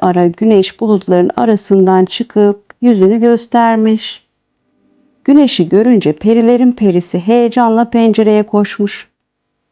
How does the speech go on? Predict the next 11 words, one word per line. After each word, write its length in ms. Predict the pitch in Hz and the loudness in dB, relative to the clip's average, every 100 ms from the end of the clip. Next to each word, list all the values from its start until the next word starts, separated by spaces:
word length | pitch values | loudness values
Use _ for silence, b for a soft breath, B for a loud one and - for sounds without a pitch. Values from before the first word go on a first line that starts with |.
| _ _ - | _ _ -2
Ama 240 | 254 220 | 0 2
o 260 | - 220 240 | 0 -4 -4
telaşla 680 | 240 196 180 180 - 170 | 0 2 0 -2 -4 -4
bir 160 | 180 269 | 0 0
gece 420 | 254 226 185 175 | 2 0 0 -2
önce 460 | 185 185 175 185 180 | 2 2 2 2 2
leğene 440 | 185 185 190 247 | 2 2 0 0
doldurduğu 680 | 262 254 226 208 185 180 180 | 0 0 0 0 -2 0 0
su 200 | 185 - | 0 -2
yere 320 | 226 226 247 | 0 2 2
dökülüvermiş. 1200 | 254 247 247 247 240 226 220 220 214 220 - - | 0 -2 0 2 2 0 0 0 0 0 -4 -20